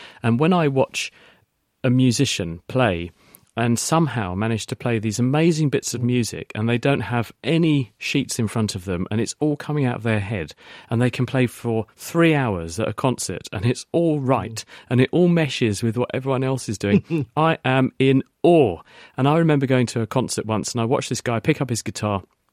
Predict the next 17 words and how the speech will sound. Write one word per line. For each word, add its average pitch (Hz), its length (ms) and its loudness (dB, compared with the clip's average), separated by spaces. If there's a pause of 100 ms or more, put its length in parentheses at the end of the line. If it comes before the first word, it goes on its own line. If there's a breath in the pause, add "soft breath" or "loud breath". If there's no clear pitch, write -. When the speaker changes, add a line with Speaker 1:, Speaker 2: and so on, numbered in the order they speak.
(360)
Speaker 1:
Actually, 139 240 2
it 123 40 0
was 110 100 -4
John 131 220 2
Anderson 131 420 0
out 107 80 -2
of 113 160 -6
the 120 100 -4 (260 loud breath)
group 113 200 2
Yes, 120 420 0 (380 loud breath)
and 135 100 4
it - 60 4
was 143 100 2
totally - 480 2
out 123 120 0
of - 80 -6
tune. 113 400 2